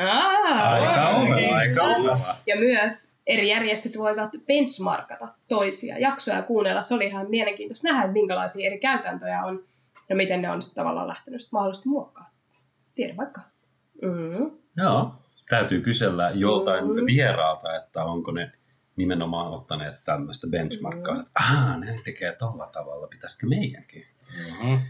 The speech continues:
Speaker 2: Toi olisi aika hauskaa. Tässä toisena vuonna oli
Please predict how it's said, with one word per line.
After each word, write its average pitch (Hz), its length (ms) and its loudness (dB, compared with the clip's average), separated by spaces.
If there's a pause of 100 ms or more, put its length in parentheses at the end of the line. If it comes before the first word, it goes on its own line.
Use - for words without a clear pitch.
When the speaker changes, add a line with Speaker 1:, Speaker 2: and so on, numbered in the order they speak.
(260)
Speaker 2:
Toi 117 100 2
olisi 98 160 2
aika 95 160 2
hauskaa. 92 760 0 (420)
Tässä 113 440 2 (280)
toisena 156 380 4
vuonna 110 320 4
oli 110 360 2